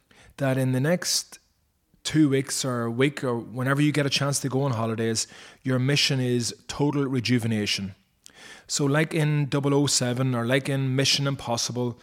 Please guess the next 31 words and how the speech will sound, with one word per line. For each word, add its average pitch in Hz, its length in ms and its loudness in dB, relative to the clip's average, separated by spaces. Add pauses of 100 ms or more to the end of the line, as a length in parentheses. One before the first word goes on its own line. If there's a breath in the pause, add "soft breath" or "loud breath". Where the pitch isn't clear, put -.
(360 loud breath)
there's 131 180 0
always 147 380 2
a 135 60 2
mission 131 500 2
established 127 540 0
at 110 60 -4
the 113 60 -4
start 120 540 0 (400 loud breath)
and 123 220 -2
that 120 160 -2
failure 135 420 2
is 117 140 0
not 120 140 0
an 117 100 -2
option 120 300 -2
in 117 60 -2
that 117 120 -4
capacity. 107 560 -8 (800 soft breath)
So - 140 -6
let's 160 160 0
pretend 165 360 2
that 151 80 2
everybody 143 380 2
has 120 220 0
that 123 100 0
mission, 120 400 -2
which 117 180 -4
is 117 80 -4
total 120 300 -4
rejuvenation. 113 800 0 (560 loud breath)
Uh, 127 460 4